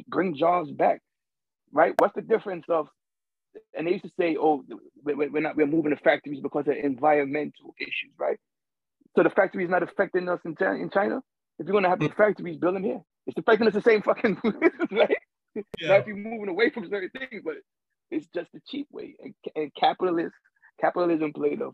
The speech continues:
Speaker 1: fucking, um, important part in this. You know what I'm saying? And, and it, it's gonna affect us. And, and, and we should be scared. And, I, and I'm gonna tell you, it, this shit might be to war.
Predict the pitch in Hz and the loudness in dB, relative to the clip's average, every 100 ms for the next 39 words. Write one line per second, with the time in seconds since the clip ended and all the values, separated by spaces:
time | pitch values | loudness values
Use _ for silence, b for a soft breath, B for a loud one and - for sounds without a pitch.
0 | _ 160 156 147 135 135 - - - - | _ -6 -2 -4 -4 -10 -14 -18 -8 -6
1 | 131 - 120 - 170 180 165 165 - 170 | -6 -8 -6 4 4 4 -2 -6 0 2
2 | 151 143 - - _ _ _ _ _ _ | 2 -2 -8 -12 _ _ _ _ _ _
3 | _ _ _ _ _ _ _ - 139 143 | _ _ _ _ _ _ _ -2 -2 0
4 | 147 156 147 - 135 - 135 135 - - | 0 2 0 -4 -4 -4 -6 -4 -6 -6
5 | - - 135 160 185 - - - - - | -4 -4 0 2 2 2 0 0 -4 -6
6 | _ _ _ _ _ _ _ - 135 123 | _ _ _ _ _ _ _ 0 2 2
7 | - 135 131 139 135 156 151 - 147 143 | 2 2 4 2 2 0 0 -2 -2 -2
8 | 165 - - - - - - 135 - _ | -6 -8 2 4 4 2 0 -2 -2 _
9 | _ _ _ _ _ _ _ _ _ _ | _ _ _ _ _ _ _ _ _ _
10 | - 139 131 151 156 - 135 160 139 104 | 0 2 2 2 2 6 4 4 -2 -4
11 | 135 - _ _ 135 180 - 233 - 165 | -6 -6 _ _ 0 0 0 0 0 2
12 | 175 165 165 - 170 165 - | 0 0 -6 -4 -2 0 0